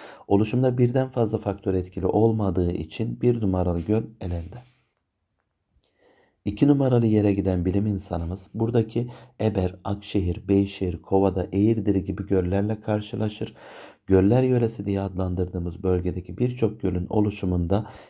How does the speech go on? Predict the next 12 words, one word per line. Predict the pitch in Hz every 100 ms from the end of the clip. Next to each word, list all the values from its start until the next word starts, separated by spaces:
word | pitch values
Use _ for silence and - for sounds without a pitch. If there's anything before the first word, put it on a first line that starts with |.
| -
hem | 127 135
tektonik | - 123 - 110 107
hareketler | 101 98 - 95 -
etkili | 98 95 - 98
olmuştur, | 98 98 101 - 104 104 - _ _ - _ -
hem | 120 123
de | 113 113 - _ -
bölgedeki | 95 98 101 101 110
karstik | - 101 98 - - 131 127 -
çözünmeler | 101 98 98 95 98 98 110
etkili | - 92 - - 87
olmuştur. | 87 87 87 - - -